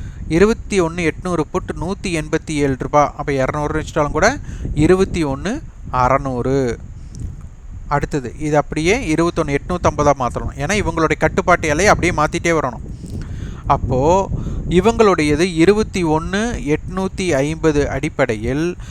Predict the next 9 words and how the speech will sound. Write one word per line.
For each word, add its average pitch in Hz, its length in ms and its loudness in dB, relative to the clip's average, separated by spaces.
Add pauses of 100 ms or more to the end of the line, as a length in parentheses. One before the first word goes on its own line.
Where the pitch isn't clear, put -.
(160)
இவர்களுடைய 170 640 4
காலுடைய 165 680 4
ஹை 165 260 2
இருநூத்தி 156 440 0
பதினெட்டு 147 400 0
ரூபாய் 143 460 4
அப்படின்னா, 135 720 -2 (340)
இருபத்தி 165 800 2
இரண்டாயிரத்தி 156 1040 2